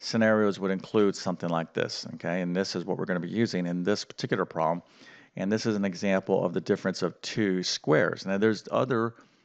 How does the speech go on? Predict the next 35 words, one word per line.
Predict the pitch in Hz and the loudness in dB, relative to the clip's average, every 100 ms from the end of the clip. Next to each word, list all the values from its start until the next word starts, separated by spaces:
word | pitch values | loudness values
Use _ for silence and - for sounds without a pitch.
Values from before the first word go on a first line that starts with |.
| _ _ | _ _
special | - - 127 110 101 | -10 -2 0 0 -2
case | - 113 98 - | -4 -2 -2 -2
rules | 117 151 98 98 92 | 0 4 4 2 0
that | 95 | -4
you | 98 | -4
need | 95 95 90 | -4 -4 -6
to | - 90 | -6 0
know. | 123 92 87 - - - - | 2 2 -2 -8 -20 -20 -6
So | - 107 | 0 2
this | 104 - - | 2 -2 -6
whole | - - 135 | -8 -2 -2
collective | 127 - 113 120 110 98 | 0 0 0 0 -4 -4
universe | 101 139 90 85 87 - - _ _ _ _ _ - | -2 0 0 -2 -4 -8 -14 _ _ _ _ _ -2
of | 98 90 - - _ _ - | 0 0 -4 -20 _ _ -10
factoring | - 110 131 - 95 90 | -4 -2 -2 -4 -8 -8
polynomials, | - 104 95 98 131 107 78 85 - - | -4 -2 0 0 0 0 -2 -4 -6 -10
okay, | - 87 98 104 - - | -4 -2 -2 -6 -10 -10
uh, | - - - | -8 -10 -6
G | 101 | -4
C | 90 - 95 | -4 -4 0
F, | 120 107 85 - _ _ _ | 2 2 -2 -6 _ _ _
trinomials, | - - 110 110 104 90 82 78 | -14 -4 0 2 0 -2 -4 -8
special | - - 104 - - | -10 -2 -2 -2 -6
case | - 113 - | -2 -4 -4
rules, | 98 90 87 - - - _ | -2 -2 -2 -6 -20 -20 _
you | 107 95 | -4 0
gotta | 101 98 | 0 0
know | 98 92 | -4 -2
all | 101 123 | 2 2
of | 107 | 2
this | 92 - | 0 -2
and | 95 | -4
look | 98 | -4
for | - 95 | -6 -2
opportunities | 95 - - - 101 90 87 80 | -2 -2 -8 -6 -4 -4 -6 -8